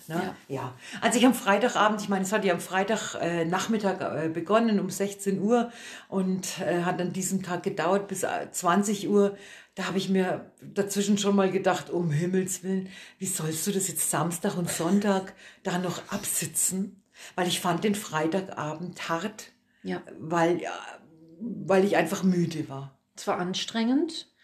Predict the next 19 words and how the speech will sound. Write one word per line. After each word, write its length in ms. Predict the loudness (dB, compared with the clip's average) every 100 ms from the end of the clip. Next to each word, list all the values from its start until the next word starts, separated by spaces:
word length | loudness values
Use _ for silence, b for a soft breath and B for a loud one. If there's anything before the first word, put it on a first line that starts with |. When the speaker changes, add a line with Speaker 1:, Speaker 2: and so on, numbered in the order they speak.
| b
Speaker 2:
und 140 | 0 4
der 100 | 6
Samstag 880 | 4 4 0 -2 0 2 0 -2
und 180 | -2 2
dann 80 | 4
dachte 220 | 4 2
ich 80 | -2
schon 160 | -2
Freitag, 420 | 0 2 2 2 2
oh, 180 | 2
jetzt 200 | 2 0
Samstag 340 | -2 -2 -4 -2
neun 240 | -2 -2
Stunden. 480 | -4 -4 -2 -2 -2 -2 B B B B B
Aber 160 | 0
dann 220 | 2 2
war 180 | 4 2
das, 400 | 2 -2 -6 -6
äh, 400 | -2 0 0 -2